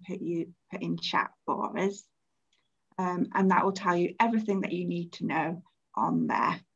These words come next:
And we've also got a fantastic programme of events, as you can see on screen at the moment, including today's, which is Cards Don't Die. Um, another highlight, which I'm very much looking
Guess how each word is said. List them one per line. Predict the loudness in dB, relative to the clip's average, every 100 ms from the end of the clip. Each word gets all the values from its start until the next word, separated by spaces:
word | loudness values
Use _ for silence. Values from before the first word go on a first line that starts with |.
| _ _ 6
And |
we've | 8
also | 8 6 2
got | -2 -2
a | 2
fantastic | 2 2 -2 -2 -2 -4 -8 -8
programme | 0 0 2 -2 -2
of | -2
events, | 2 4 4 2 -8
as | -6
you | -6
can | -6 -8
see | -6 -6 -4
on | -6
screen | -8 -4 0 0 0
at | 0
the |
moment, | 0 2 8 8 8
including | 6 2 4 2 2 0
today's, | -2 2 4 4 2
which | -2 -8
is | -10
Cards | -6 -4 -4
Don't | -8 -4
Die. | -2 0 -2 -4 -16 -16 -16 2
Um, | 6 8 8 6 4 _ _ 6
another | 10 12 10 8
highlight, | 6 6 8 8 6 6
which | 4 2
I'm | 0 -2 2
very | 4 4
much | 0 -2 -6
looking | -6